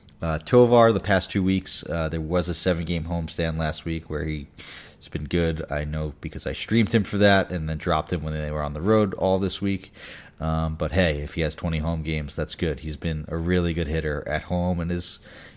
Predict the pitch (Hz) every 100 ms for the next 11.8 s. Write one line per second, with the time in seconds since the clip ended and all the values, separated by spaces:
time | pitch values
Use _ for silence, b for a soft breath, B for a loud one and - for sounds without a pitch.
0 | - 160 135 98 127 127 120 110 85 104
1 | 98 90 87 85 - 82 82 - 85 80
2 | - 78 76 78 76 - 87 80 - -
3 | - 78 78 73 73 78 B B B B
4 | - 80 73 71 69 71 - 87 78 82
5 | 78 - 85 76 - 76 69 - 73 67
6 | 69 69 - 80 71 71 69 - 73 69
7 | 69 67 - 73 71 - 73 71 73 69
8 | 69 B B B B 78 78 76 76 73
9 | - 113 131 110 98 98 85 80 - 82
10 | 80 78 76 76 76 73 73 - 78 73
11 | 78 76 73 76 71 71 71 69